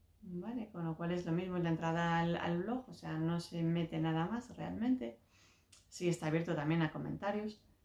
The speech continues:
Y, y nada, y aquí en el canal de, de YouTube, pues para que te, para que te suscribas, para que esta comunidad, eh, pues siga creciendo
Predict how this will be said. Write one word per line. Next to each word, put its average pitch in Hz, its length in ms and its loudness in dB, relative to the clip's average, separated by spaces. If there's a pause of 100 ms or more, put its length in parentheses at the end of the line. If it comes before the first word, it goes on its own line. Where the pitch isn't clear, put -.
(180)
Y, 175 580 4
y - 100 0
nada, 160 240 4
y 185 80 2
aquí 226 280 0
en 180 100 2
el 160 100 2
canal 156 320 0
de, 160 240 2
de 160 180 4
YouTube, 160 320 -4 (100)
pues 147 180 -20
para 147 240 -10
que 147 140 -8
te, 147 580 -8
para 156 220 -2
que 160 100 -6
te 160 100 -12
suscribas, 160 560 -6
para 165 180 -4
que 170 80 -6
esta 175 220 -6
comunidad, 165 460 0 (480)
eh, 165 400 4
pues 165 160 0
siga 185 180 -2
creciendo 208 640 -4